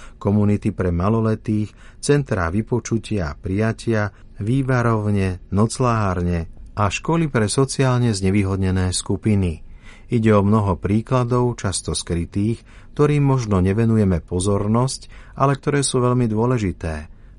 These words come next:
aby sme sa zbavili ľahostajnosti a vzbudili záujem o rôzne formy dobrovoľníckej služby. Chudobní nie sú pre cirkev rozptýlením, ale skôr najviac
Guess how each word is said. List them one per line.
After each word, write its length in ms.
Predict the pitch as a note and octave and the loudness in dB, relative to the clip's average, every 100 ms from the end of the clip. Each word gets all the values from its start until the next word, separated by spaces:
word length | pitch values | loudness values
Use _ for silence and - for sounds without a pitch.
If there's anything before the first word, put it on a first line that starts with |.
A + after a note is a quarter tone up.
| - | 0
aby 160 | G#2 | 2
sme 240 | G#2 G#2+ G2+ | 4 2 2
sa 160 | F2+ | -2
zbavili 480 | E2+ G2 G#2 G#2 E2+ | 0 0 2 0 0
ľahostajnosti 1120 | F#2 A2+ B2+ - A#2 A2 A2 G#2+ - G#2+ F#2+ - - - | 0 -2 -4 -2 0 2 0 -2 -4 -4 -4 -6 -20 -4
a 80 | A2 | 0
vzbudili 480 | G#2 B2 D3 D3 A2 | 0 0 -2 0 0
záujem 560 | E2+ G2+ A2 A#2 A2+ G#2+ | 0 0 0 2 0 0
o 80 | - F#2 | -2 0
rôzne 400 | A#2 C#3+ C3 B2+ | 0 0 -2 -4
formy 400 | - A2+ G#2 G2 | -2 -2 0 0
dobrovoľníckej 960 | F#2 A#2+ A#2+ A#2 G#2+ G2+ F#2+ - F#2 E2+ | 0 0 0 0 0 0 -2 -4 -4 -4
služby. 560 | - E2+ E2+ E2 E2 D2+ - - - - - - - - | -6 -6 -6 -6 -6 -8 -14 -20 -20 -20 -20 -20 -20 -8
Chudobní 480 | - A2 G2+ G#2 G2 | -2 2 4 4 2
nie 160 | G2 G#2+ | 2 2
sú 240 | - G#2+ | 0 -2
pre 240 | - F#2 | 0 -2
cirkev 480 | - G2 - F#2+ F#2 | 0 -4 -2 -2 0
rozptýlením, 960 | F#2 G2+ - - A2+ A2 G#2+ A2+ A2+ - - - | 0 -2 -4 -2 0 2 2 2 0 -2 -14 -14
ale 240 | - G#2+ A#2 | -4 0 0
skôr 400 | - - G2 F#2 | -2 0 0 2
najviac 480 | F#2+ A2+ A#2 A#2 | 0 0 0 0